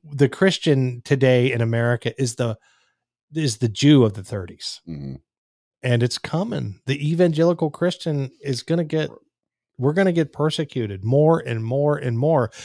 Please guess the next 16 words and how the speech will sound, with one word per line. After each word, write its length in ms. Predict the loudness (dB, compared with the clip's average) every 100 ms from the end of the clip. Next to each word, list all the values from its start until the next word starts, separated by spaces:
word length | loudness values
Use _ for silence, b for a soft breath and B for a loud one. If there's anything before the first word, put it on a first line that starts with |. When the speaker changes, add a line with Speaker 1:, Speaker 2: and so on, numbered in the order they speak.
| B B
Speaker 1:
And 200 | -2 0
the 60 | 0
more 420 | 2 4 4 4
it 180 | 0 0
becomes, 720 | -4 -2 0 2 0 -2 -6
uh, 360 | -4 -2 -2 -4 -10 _ _ _ _ _ _ _ _
you 80 | -2
know, 180 | -2 0
in 140 | 0
the 80 | 0
classrooms 800 | -2 -6 -6 -6 0 2 2 2
and 100 | 0
it 80 | 0
just 240 | -2 -4
becomes 360 | -6 -6 -4 -4
accepted 720 | -6 -6 -2 -2 -2 -6 -8